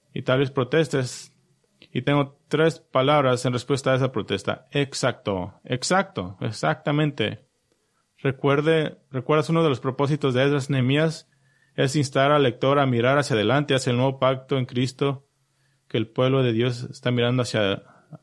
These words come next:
a-, hacia el día predicado en Jeremías treinta y uno, treinta y uno al treinta y tres, que dice,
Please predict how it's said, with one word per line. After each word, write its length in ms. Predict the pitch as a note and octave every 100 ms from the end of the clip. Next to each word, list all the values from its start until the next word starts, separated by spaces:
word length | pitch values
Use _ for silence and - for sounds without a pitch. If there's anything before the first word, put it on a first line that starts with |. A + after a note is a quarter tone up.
| _
a-, 240 | - G#2+ - - _ -
hacia 300 | B2 C#3+ C3
el 180 | B2
día 380 | B2 D3+ A#2 A2
predicado 440 | B2 A#2+ A2+ D3+ C#3+
en 100 | B2+
Jeremías 680 | B2 B2 C3+ C3+ A#2+ - _ _ _ _ _ _ -
treinta 280 | C3 A#2+
y 80 | B2
uno, 140 | C#3 C3+
treinta 300 | B2+ A#2 A#2
y 100 | C3
uno 100 | C3
al 80 |
treinta 240 | A#2 G#2+ A2
y 60 |
tres, 480 | G#2+ C#3 C#3 B2+ -
que 120 | -
dice, 400 | B2+ C#3 C#3 B2